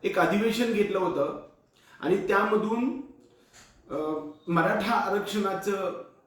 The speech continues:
घोषणा करण्यात आली आणि त्याच्या संदर्भात अंमलबजावणी सुद्धा करण्यात आली. वास्तविक पाहता पाठीमागच्या दोन वेळेस सोळा टक्के आणि बारा टक्के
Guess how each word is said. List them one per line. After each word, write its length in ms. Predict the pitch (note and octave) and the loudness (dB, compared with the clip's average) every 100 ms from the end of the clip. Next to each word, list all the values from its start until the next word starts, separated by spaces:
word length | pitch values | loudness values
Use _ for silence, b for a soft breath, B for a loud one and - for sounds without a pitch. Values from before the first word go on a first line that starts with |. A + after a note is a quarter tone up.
| _ D#3+ | _ 0
घोषणा 380 | D#3+ E3+ G#3 F#3+ | 0 2 0 2
करण्यात 340 | F#3 F3 E3+ | 2 2 2
आली 160 | E3+ E3+ | 2 2
आणि 180 | E3+ E3+ | 2 0
त्याच्या 260 | D#3+ E3 | -2 -2
संदर्भात 760 | E3 D#3 D3 D3 C#3 - B B B | -2 -2 0 0 -2 -6 B B B
अंमलबजावणी 680 | E3 F#3 F3+ E3 D3 D3 D3+ | -2 2 4 4 2 2 0
सुद्धा 280 | - B2+ C#3+ | -4 -6 -6
करण्यात 360 | C3+ A#2 A2+ - | -4 -4 -6 -8
आली. 220 | - - - _ _ _ _ _ B B B B B B | -12 -16 -20 _ _ _ _ _ B B B B B B
वास्तविक 580 | C3+ D#3 - G#3 A3 - | 0 2 2 2 0 0
पाहता 600 | A3 - G#3+ A3+ A3+ - - - - | 0 2 2 2 0 -4 -14 -14 -8
पाठीमागच्या 760 | D3 G#3 G#3 - - G3+ G2+ - - - | -4 0 0 0 -2 0 0 -2 -8 -10
दोन 300 | D3+ F3+ G#3 | 2 4 6
वेळेस 560 | G#3 G#3 G#3 - - - _ _ _ _ _ _ _ _ _ _ _ - | 6 4 0 -4 -14 -20 _ _ _ _ _ _ _ _ _ _ _ -4
सोळा 380 | F#3 F3+ G#3 G#3+ | 2 4 4 2
टक्के 640 | G#3+ G#3+ A3+ - - - _ _ E3 | 0 2 2 0 -6 -16 _ _ -6
आणि 160 | A3 | 0
बारा 300 | A3 - F#3 | 2 4 4
टक्के 560 | F3+ - C#3+ C#3+ - | 0 -2 -4 -6 -10